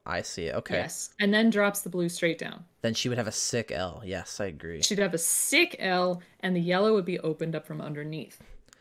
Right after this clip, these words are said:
Speaker 1: Yes. Well, that's true. Yeah, that actually does help. It doesn't really deal with the garbage up here, but, uh, but it, it gives you an option to take the column down, which is huge.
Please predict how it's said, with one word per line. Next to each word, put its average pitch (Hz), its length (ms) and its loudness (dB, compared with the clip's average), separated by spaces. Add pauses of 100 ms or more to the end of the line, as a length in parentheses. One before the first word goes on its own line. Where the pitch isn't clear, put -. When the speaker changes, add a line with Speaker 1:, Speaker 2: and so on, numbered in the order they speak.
(540)
Speaker 1:
Yes. 120 800 -2
Well, 127 140 -2
that's 120 240 0
true. 107 300 -2
Yeah, 107 160 0
that 117 120 2
actually 131 280 0
does 120 180 0
help. 104 240 -4
It 113 100 -4
doesn't 127 420 0 (280)
really 110 300 -2
deal 123 200 0
with 127 120 -8
the 135 80 -4
garbage 127 360 -2
up 127 140 -6
here, 127 200 -2
but, 110 420 -2
uh, 90 280 0
but 120 220 0
it, - 160 -6 (180)
it 131 160 -4
gives 110 260 -4
you 110 120 -2
an 110 80 0
option 107 280 -4
to 107 60 -6
take - 240 -6
the - 60 -20
column 98 320 -6
down, 87 240 -6
which - 120 -16
is 76 120 -12
huge. 80 440 -10